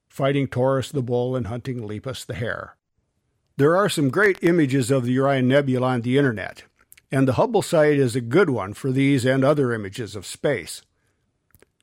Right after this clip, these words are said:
I've put a link to the Orion Nebula images on the Hubble site along with the text of this Natural North Dakota. So look up at Orion the next chance you get.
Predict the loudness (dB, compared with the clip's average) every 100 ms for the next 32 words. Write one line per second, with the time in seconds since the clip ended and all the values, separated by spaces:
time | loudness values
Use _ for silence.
0 | _ 0 0 2 4 4 4 2 0 0
1 | -2 0 2 2 4 4 4 2 0 2
2 | 2 2 2 0 0 0 0 2 0 -2
3 | -4 -2 0 0 0 2 0 0 -2 -2
4 | -2 -4 -4 -4 -4 -4 -6 -6 -6 -6
5 | -12 -2 0 0 -4 -18 _ _ _ _
6 | _ _ _ _ _ _ _ _ -2 0
7 | 4 2 0 -2 0 2 4 4 4 2
8 | 2 0 -2 0 0 -2 -4 -2 -2 -2
9 | -12